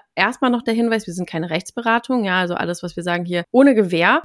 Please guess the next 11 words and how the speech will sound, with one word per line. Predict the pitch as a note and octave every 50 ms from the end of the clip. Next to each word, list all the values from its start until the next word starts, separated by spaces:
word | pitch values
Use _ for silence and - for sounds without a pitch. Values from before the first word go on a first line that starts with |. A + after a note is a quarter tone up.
| -
Aber | - F#3+ G#3 A#3+ A3+ G3+ G3+ G#3+ A#3 B3 - -
das | - - G3 F#3+ -
Ding | A3+ B3 B3+
ist | A3 G3+ - -
auch, | - F3 F#3 G#3+ G#3+ -
ihr | - G3 F#3
dürft | F3+ A3+ A#3 -
es | G#3+ G#3
auch | - - G3+ G3+
nicht | G#3 G#3 -
verwechseln, | - F#3 F#3+ G3+ G#3 - - F#3+ F#3 G3 A3